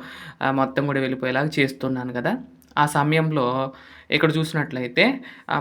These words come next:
పైపులన్నీ కూడా వేసేసిన తర్వాత ఫ్లోరింగ్ లాగే సమయానికి వచ్చేసరికి ఆ పైపులు పైనే ఉండిపోతున్నాయి. అంటే ఆ పైప్, మనం వేసిన పైపు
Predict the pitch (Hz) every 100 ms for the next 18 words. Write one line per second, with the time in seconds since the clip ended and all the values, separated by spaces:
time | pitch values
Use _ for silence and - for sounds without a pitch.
0 | - 160 175 175 160 151 160 147 143 151
1 | 147 143 131 135 135 - 120 123 - 151
2 | 156 165 151 139 131 135 139 139 - 131
3 | 147 147 139 123 131 131 123 127 131 135
4 | - - - - 131 131 156 180 175 165
5 | 165 175 160 180 196 170 151 135 131 127
6 | - - - - 151 165 165 165 143 147
7 | 151 160 165 156 151 151 156 143 147 147
8 | 262